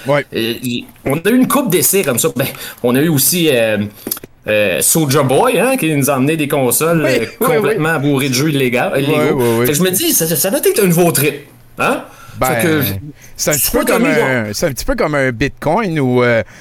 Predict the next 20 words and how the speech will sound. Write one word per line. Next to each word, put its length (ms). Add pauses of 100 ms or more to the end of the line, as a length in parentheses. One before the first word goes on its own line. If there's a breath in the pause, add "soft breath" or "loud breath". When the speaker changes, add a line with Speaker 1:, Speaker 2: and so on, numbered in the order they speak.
(220 loud breath)
Speaker 1:
dans 60
le 80
sens 260
que 320
si, 240
si 180
tu 140
dis 180
qu'il 120
peut 240
avoir 240
comme 160
de 80
la 80
foi 500
de 120
placer 420
en 140
un 120
produit, 480